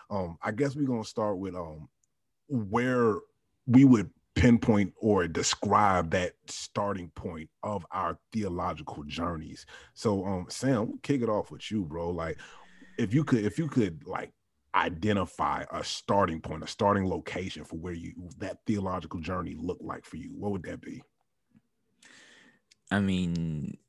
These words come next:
Speaker 2: uh, just growing up in a small town in Florida, I think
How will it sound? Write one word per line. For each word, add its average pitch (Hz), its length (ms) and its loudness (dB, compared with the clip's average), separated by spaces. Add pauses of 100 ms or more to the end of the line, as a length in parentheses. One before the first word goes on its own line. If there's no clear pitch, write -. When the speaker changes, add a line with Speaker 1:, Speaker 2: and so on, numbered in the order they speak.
(580)
Speaker 2:
uh, 90 220 2
just 98 400 0
growing 92 420 0
up 87 300 -4
in 82 220 -2
a 71 300 -4
small 85 520 -2
town 82 880 -4 (400)
in 87 200 -4
Florida, 78 840 -2 (760)
I 165 100 -2
think 80 480 -8